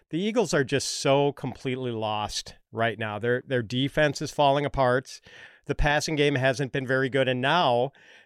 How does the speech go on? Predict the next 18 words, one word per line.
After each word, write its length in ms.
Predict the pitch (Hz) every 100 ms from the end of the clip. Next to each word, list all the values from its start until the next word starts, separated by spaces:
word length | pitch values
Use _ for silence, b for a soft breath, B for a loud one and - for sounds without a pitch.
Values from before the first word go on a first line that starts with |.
| b
they 240 | 123 143
are 80 | 147
dealing 340 | 123 135 135
with 140 | 135 -
some 200 | 131 117
major 380 | 113 113 127
injury 480 | 123 117 151 151 110
issues 340 | 104 98 120 98
at 120 | 107
wide 200 | 107 110
receiver. 460 | 113 - 143 131
Like, 140 | 90 101
A 240 | 98 120
J 160 | 110 135
Brown 320 | 117 123 123
hurt 260 | 117 123 131
his 160 | 120
knee, 440 | 127 120 107 117